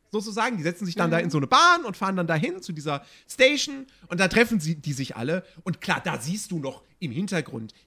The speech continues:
Speaker 1: diverse bekannte Figuren, irgendwie Chun-Li und, und, und, äh, weiß ich nicht, wie noch, Sonic. Ähm,
Speaker 2: Ja.
Speaker 1: aber die sind halt nur so, die sind wirklich nur im Hintergrund. Die spielen keine Rolle in diesem Film. Und,
Speaker 2: Mhm.
Speaker 1: ähm,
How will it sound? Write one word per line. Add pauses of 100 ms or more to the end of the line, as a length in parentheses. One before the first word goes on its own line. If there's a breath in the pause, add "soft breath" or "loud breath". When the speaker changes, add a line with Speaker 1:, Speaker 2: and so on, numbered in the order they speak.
Speaker 1:
diverse
bekannte
Figuren,
irgendwie
Chun-Li
und,
und,
und,
äh, (180)
weiß
ich
nicht,
wie
noch,
Sonic. (420 soft breath)
Ähm, (260)
Speaker 2:
Ja. (600)
Speaker 1:
aber
die
sind
halt
nur
so,
die
sind
wirklich
nur
im
Hintergrund.
Die
spielen (300 soft breath)
keine
Rolle (180)
in
diesem
Film. (720)
Und,
Speaker 2:
Mhm.
Speaker 1:
ähm,